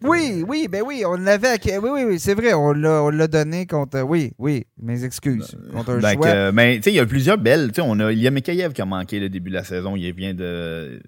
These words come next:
Speaker 2: il a manqué quelques matchs, il vient de revenir au jeu en même temps que Tyler Myers, des joueurs comme Andrei Kuzmenko. Belle, euh, belle
Speaker 1: Mm.
Speaker 2: acquisition, euh,
Speaker 1: Ouais.
Speaker 2: cet été comme joueur autonome. Donc, c'est,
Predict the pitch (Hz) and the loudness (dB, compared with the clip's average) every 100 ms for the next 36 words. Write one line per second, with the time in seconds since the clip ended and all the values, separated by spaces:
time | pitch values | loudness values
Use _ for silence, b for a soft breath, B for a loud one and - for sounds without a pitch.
0 | - 92 90 92 90 92 92 92 - 87 | -12 -10 -8 -8 -10 -8 -6 -6 -8 -10
1 | 90 87 87 85 87 95 92 90 90 90 | -10 -8 -8 -8 -8 -8 -8 -8 -12 -12
2 | 87 87 87 85 87 98 107 B B B | -10 -8 -8 -8 -8 -8 -10 B B B
3 | 95 95 90 98 104 104 98 110 107 107 | -12 -10 -6 -4 -4 -2 -4 -2 -4 -6
4 | 98 104 101 95 139 b b b - 92 | -8 -8 -8 -10 -12 b b b -14 -8
5 | 95 101 101 98 95 95 104 101 110 110 | -6 -4 -4 -2 -4 -4 -2 -2 -4 -8
6 | 95 87 113 110 117 113 104 95 110 123 | -10 -8 -4 -2 -2 -2 -2 -2 -4 -6
7 | 87 87 107 98 98 101 98 98 113 120 | -12 -12 -10 -8 -6 -6 -6 -6 -6 -6
8 | 107 107 98 92 101 | -8 -10 -18 -14 -14